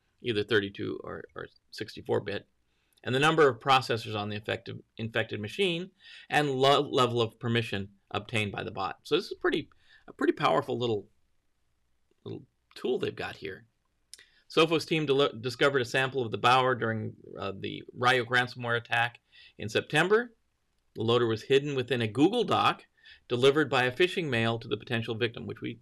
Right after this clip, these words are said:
saw an example of that right up above. Um, the document required the victim to enable the script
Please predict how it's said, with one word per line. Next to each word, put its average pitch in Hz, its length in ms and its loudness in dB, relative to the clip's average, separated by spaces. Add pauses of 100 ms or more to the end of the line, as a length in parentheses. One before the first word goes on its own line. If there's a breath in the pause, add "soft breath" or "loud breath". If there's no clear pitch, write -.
(140)
saw - 260 -4
an - 240 -6
example 117 480 -8
of 117 100 -12
that 110 240 -4 (600 loud breath)
right 208 440 6
up 156 320 4
above. 127 720 0 (720)
Um, 98 380 -4 (1300)
the 117 80 -2
document 151 380 2
required 135 320 2
the 117 60 -4
victim 131 320 -2
to 151 120 -2
enable 214 680 2
the 180 120 -2
script - 460 -2